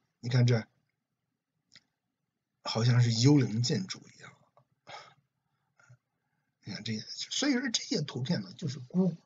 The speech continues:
谷-，谷歌的图片了，就是说变形的图片，是因为谷歌啊，它在拼图的时候拼错了。所以说是，呃，结合那个，再结合咱们这个图片呢，就知道它是假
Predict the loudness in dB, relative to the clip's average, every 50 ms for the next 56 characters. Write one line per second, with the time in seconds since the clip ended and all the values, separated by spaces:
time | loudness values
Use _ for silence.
0 | _ -14 -10 -10 -10 -10 -12 _ _ -6 -4 -2 -2 2 4 6 6 4 4 0
1 | -6 -10 -10 -8 -6 -8 -8 -8 -14 -14 -8 -6 -6 -4 -4 -4 0 2 4 4
2 | 2 0 -6 -18 -20 -20 -20 -20 -20 -20 -20 -20 -20 _ _ _ 2 6 8 8
3 | 8 8 6 2 -2 -2 -2 -2 -4 -10 -12 -12 -12 -12 -12 _ _ _ _ -2
4 | 4 8 10 10 12 10 10 8 6 4 0 -8 -6 -4 -2 -2 0 0 -2 -6
5 | -6 -4 -4 -4 -4 -4 -4 -4 -4 -2 -4 -4 -6 -8 -4 0 2 2 2 0
6 | -2 -6 -10 -10 -10 -10 -10 -10 -10 -10 -10 -10 _ _ _ _ _ _ -6 0
7 | 4 4 4 4 2 -2 -6 -6 -8 _ _ _ _ _ _ _ _ _ _ _
8 | _ _ _ _ _ _ _ _ _ _ _ _ -20 -20 _ 0 2 4 4 4
9 | 4 0 0 2 4 4 4 4 2 _ _ _ _ _ _ _ _ _ _ _
10 | _ _ _ -2 -2 -2 -2 -2 -8 _ _ 0 4 4 6 6 6 6 6 6
11 | 8 6 6 6 4 4 4 4 6 6 4 4 2 2 2 0 0 0 2 2
12 | 2 0 0 -2 -6 -10 -12 -8 -6 -6 -6 -6 -6 -14 _ _ _ _ _ _
13 | _ _ _ -4 -2 0 2 2 2 0 0 0 -2 -2 -2 0 0 0 -2 -2